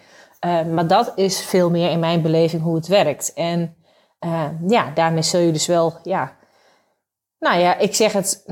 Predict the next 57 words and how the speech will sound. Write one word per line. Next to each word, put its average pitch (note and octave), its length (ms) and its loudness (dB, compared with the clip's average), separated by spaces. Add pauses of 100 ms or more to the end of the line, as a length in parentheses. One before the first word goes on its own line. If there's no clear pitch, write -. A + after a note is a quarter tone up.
(140)
zoals, G3+ 260 -2
net G3+ 160 0
zoals E3 240 0
bold G3 320 0
moves A3 400 0
af A3 180 -2
en A#3 60 -2
toe A3 160 -2
hebben G#3 200 0
te G#3 100 -2
doen, A3 140 2
maar G3+ 140 0
ook G3+ 160 -2
soms - 300 -4
juist F#3+ 400 0
ook F3+ 140 -4
bold G3+ 420 2
decisions F#3 560 -2
hebben E3+ 200 0
te E3 140 -4
maken. D#3+ 380 -6
En E3 60 -2
ik E3+ 120 -4
denk, F#3 220 2
als D#3+ 180 -4
je F#3 100 0
die F3+ 360 0 (120)
keuzes G#3+ 420 2
eigenlijk F#3 380 -2
al F3+ 80 -2
aan F3 120 -2
de F3 60 -6
voorkant G3+ 500 -2
niet F3+ 200 -2
voldoende E3+ 360 -2
maakt, D#3 600 -4 (380)
dan F#3 200 0
worden F3+ 240 2
ze F3 260 -2
voor G3 640 0
jou B2 240 0
gemaakt. D#3+ 500 -8
En E3 320 -4 (600)
ook F#3+ 240 0
als F#3 120 -4
je F#3+ 80 0
niet F#3+ 180 2
een F3+ 100 0
duidelijke E3+ 440 2
keuze E3+ 360 0
maakt, D#3+ 180 -4
uiteindelijk E3 420 -4
is D#3+ 100 -6
dat D#3+ 140 -6
ook F3+ 180 0
een E3 120 -2
keuze. E3+ 580 0